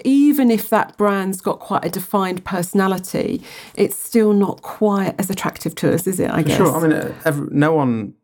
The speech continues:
Speaker 2: goes out and buys things from a brand. They buy from the person over the till. Even at that level, um, it's that person-to-person engagement that really drives,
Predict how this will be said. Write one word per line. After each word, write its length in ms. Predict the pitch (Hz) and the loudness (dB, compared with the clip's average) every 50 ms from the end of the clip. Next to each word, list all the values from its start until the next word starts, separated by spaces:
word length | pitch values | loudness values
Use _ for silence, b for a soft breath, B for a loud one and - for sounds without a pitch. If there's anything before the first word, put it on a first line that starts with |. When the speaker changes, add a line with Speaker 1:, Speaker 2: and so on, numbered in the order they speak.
| _ - | _ -2
Speaker 2:
goes 160 | 123 120 110 | -2 0 0
out 160 | 117 120 110 | 0 -2 -2
and 160 | 98 107 101 98 | -4 -6 -4 -2
buys 300 | 117 110 113 113 107 - | -2 -2 -2 -2 -6 -8
things 220 | - 107 101 98 | -8 -8 -8 -8
from 100 | - 107 | -6 -8
a 60 | 101 | -6
brand. 540 | 98 - 117 117 113 104 92 87 95 92 - | -4 -2 -2 -2 -2 -4 -6 -10 -12 -12 -10
They 100 | - 110 | -8 -8
buy 220 | 104 101 123 123 120 | -4 -2 -2 -2 -2
from 160 | 120 - 113 | -2 -4 -8
the 60 | 107 | -6
person 460 | - - 110 101 - - 98 98 95 101 | -4 -6 -6 -6 -6 -6 -6 -6 -4 -4
over 160 | 113 110 95 | -4 -4 -4
the 80 | 98 98 | -6 -8
till. 240 | - - 135 107 113 | -4 -2 -2 0 2
Even 240 | 139 156 147 143 131 | 2 2 4 2 2
at 140 | 117 - | 2 0
that 220 | 143 135 131 - 120 | 0 -2 -2 -2 -4
level, 480 | 113 104 95 95 92 90 95 101 - b b b b b b b | -4 -4 -4 -4 -6 -10 -12 -12 -14 b b b b b b b
um, 200 | 98 98 98 104 | -6 -6 -4 -4
it's 140 | 107 104 - | -6 -4 -4
that 180 | 104 - - | -4 -6 -4
person-to-person 960 | - 120 107 104 - 101 90 - - - 98 110 107 - - 101 95 92 - _ b b b b b b b _ _ _ _ _ _ - - - - - 101 98 - | -4 -4 -2 -2 -4 -8 -10 -8 -4 -4 -2 -2 -2 -4 -6 -6 -8 -8 -10 _ b b b b b b b _ _ _ _ _ _ -18 -18 -16 -12 -12 -10 -8 -6
engagement 600 | 117 107 104 117 120 120 117 - - 101 98 104 | -6 -4 -4 -4 -4 -4 -4 -6 -8 -8 -6 -6
that 80 | 107 101 | -6 -6
really 280 | 95 107 107 104 110 107 | -4 -4 -4 -4 -4 -4
drives, 340 | 101 120 113 110 107 101 | -4 -4 -2 -2 -4 -6